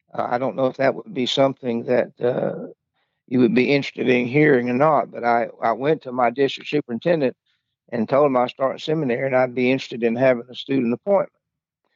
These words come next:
And I said, but I had to stay in Athens because my, I was in the throes of, as I said, I'd gotten divorced and my daughter had friends in Athens. And if I left Athens,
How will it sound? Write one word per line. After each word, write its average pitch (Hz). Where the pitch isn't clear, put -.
And 123
I 117
said, 120
but 120
I 123
had 135
to 107
stay 113
in 123
Athens -
because 120
my, 113
I 117
was -
in 127
the 113
throes 131
of, 120
as 113
I 110
said, 123
I'd 113
gotten 113
divorced 127
and 127
my 117
daughter 139
had 120
friends 139
in 131
Athens. 139
And 117
if 113
I 143
left 147
Athens, -